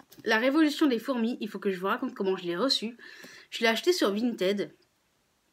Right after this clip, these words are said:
Et, euh, alors déjà, il a mis un temps fou à arriver,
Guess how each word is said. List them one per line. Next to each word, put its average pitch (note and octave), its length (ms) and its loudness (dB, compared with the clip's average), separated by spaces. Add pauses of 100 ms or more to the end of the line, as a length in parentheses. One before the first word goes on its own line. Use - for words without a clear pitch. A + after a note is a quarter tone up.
(760)
Et, C#4 260 4
euh, F3+ 1400 0 (760)
alors G3+ 180 0
déjà, G#3 280 2
il F#3+ 100 2
a F3+ 60 0
mis F#3 120 2
un E3+ 80 2
temps F3 140 -4
fou F3 160 -6
à E3 60 -6
arriver, F3+ 480 -4